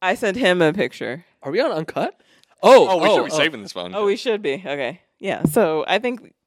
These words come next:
Speaker 1: that, that's fine. But I thought maybe in, like, dating terms, then nudes, nah.
Speaker 3: Okay. Next one.
Speaker 2: Hmm.
Speaker 1: Next one.
Speaker 2: Oh,
Speaker 3: This
Speaker 2: we
Speaker 3: could
Speaker 2: could go for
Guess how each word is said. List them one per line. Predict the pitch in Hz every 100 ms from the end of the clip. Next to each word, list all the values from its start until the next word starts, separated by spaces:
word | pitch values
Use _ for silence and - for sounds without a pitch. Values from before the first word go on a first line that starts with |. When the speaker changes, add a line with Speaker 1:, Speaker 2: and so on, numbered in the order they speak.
| _ _
Speaker 1:
that, | 185 247 233 190 82 175 185
that's | 233 196 -
fine. | 127 98 151 -
But | 156 -
I | 190
thought | 190 175
maybe | 170 160 147
in, | 151
like, | 139 135
dating | 139 139 127 123
terms, | 143 123 127 151 -
then | 165 131 -
nudes, | 135 127 117 -
nah. | 123 117 127 _ -
Speaker 3:
Okay. | 131 - - _ -
Next | 156 -
one. | 95 - _ -
Speaker 2:
Hmm. | 294 - _
Speaker 1:
Next | 127 _
one. | _ _ _ _ _ _
Speaker 2:
Oh, | 120
Speaker 3:
This | 127
Speaker 2:
we |
Speaker 3:
could | - 180
Speaker 2:
could |
go | 110 101
for | - 87